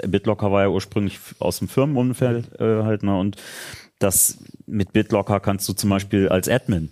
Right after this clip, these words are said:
in einem, in einem, äh, Active Directory halt sagen, ähm, es soll gar nicht möglich sein,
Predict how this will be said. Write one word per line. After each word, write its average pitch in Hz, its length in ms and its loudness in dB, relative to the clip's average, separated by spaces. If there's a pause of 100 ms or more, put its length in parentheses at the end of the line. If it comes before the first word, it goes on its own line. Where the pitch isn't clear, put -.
(120)
in 90 160 -2
einem, 90 340 -2
in 87 160 -2
einem, 87 420 -4
äh, 85 280 -2 (100)
Active 90 240 -4
Directory 92 600 2
halt 85 200 0
sagen, 92 320 0 (640)
ähm, 90 400 0 (460)
es - 480 0 (180)
soll 95 640 2
gar 92 320 2
nicht 110 260 -2
möglich 104 580 2
sein, 120 760 0